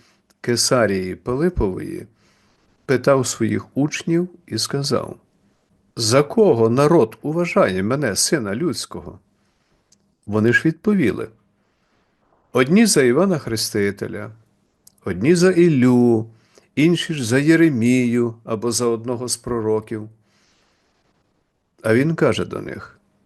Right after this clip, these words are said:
'А ви за кого мене маєте?' А Симон Петро відповів і сказав: 'Ти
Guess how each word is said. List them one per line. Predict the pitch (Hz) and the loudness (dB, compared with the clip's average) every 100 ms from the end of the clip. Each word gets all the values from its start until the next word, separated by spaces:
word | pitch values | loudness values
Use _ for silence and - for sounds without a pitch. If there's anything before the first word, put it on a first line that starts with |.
| _ _ _ _ _ _ | _ _ _ _ _ _
'А | 127 156 | 0 4
ви | 190 143 | 6 6
за | 104 160 | 4 2
кого | - 208 110 92 | 4 4 4 0
мене | 95 98 | -4 -6
маєте?' | - 92 85 - - _ _ _ _ _ _ _ _ _ _ _ _ | -6 -6 -8 -14 -20 _ _ _ _ _ _ _ _ _ _ _ _
А | - 92 | -6 -2
Симон | - 120 170 156 | 2 2 0 -2
Петро | - - - 90 87 110 - _ _ _ | -4 -6 -2 0 0 0 -4 _ _ _
відповів | 120 123 117 98 80 85 87 - | -2 -2 0 -2 -2 -4 -6 -8
і | |
сказав: | 107 - 147 - 120 71 _ _ _ _ _ _ _ _ _ _ | -6 -2 0 0 -2 -4 _ _ _ _ _ _ _ _ _ _
'Ти | 120 117 139 170 | 0 2 0 -4